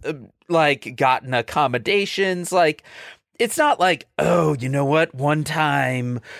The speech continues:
uh, I saw him at a Russian tea room," right? Yeah, it's like, "No, this is, like, not even worrying about photos or things like this.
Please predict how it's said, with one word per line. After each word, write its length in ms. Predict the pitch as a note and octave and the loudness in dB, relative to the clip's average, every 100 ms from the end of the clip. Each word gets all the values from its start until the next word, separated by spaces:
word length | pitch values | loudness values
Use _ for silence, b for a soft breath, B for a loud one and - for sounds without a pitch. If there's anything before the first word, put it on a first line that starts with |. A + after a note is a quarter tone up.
| B _ | B _
uh, 440 | D3+ C3 B2+ B2 - | 2 4 4 2 2
I 160 | C3+ C3 | -2 -2
saw 480 | - C#3+ B2+ B2+ | -6 -2 0 2
him 580 | A#2+ C#3+ C3 B2+ B2 B2 - | 0 0 0 2 0 -4 -4
at 160 | C3 B2 | -2 -2
a 60 | |
Russian 420 | A2+ B2 - B2+ | 0 -2 -2 -8
tea 280 | A2+ B2+ B2 | -8 -6 -4
room," 420 | A#2+ A#2 G#2 G#2 - _ | -2 -2 -2 -6 -12 _
right? 240 | D3 E3 E3 | 2 2 2
Yeah, 100 | E3 | 0
it's 200 | D#3 D3 | 0 -2
like, 140 | D#3+ | -2
"No, 560 | E3+ F#3+ E3 C3+ A#2 G#2 | 0 2 2 4 2 -2
this 300 | G2 F3+ F#3 | -2 -2 -2
is, 140 | E3+ | 0
like, 360 | E3+ D3 C3 - b b - | 2 2 0 -8 b b -4
not 180 | C4 G#3+ | 0 0
even 260 | F#3+ E3+ | 0 0
worrying 460 | C#3 E3 E3 C#3+ C#3 | 2 2 2 0 0
about 420 | C3 C3+ C3+ - | 0 2 0 -4
photos 640 | _ B2+ B2 B2 A#2+ A#2 A2+ | _ -2 0 2 2 0 -2
or 120 | A#2+ | -4
things 340 | A2+ A#2 A2+ A2+ | -4 -6 -4 -2
like 220 | A2+ - | -4 -2
this. 380 | A2+ A2 - | -2 -2 -4